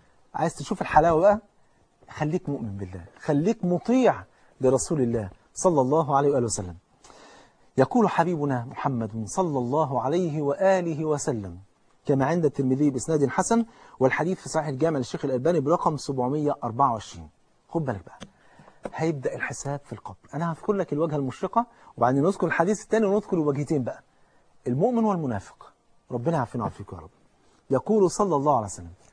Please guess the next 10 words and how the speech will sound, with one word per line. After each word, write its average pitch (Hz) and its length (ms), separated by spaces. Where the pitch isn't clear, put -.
ركز 143 260
معايا 135 140
بالله 107 180
عليك، - 300
"إذا 175 300
قبر 175 480
الميت 151 560
أتاه 175 460
ملكان 190 800
أسودان 196 920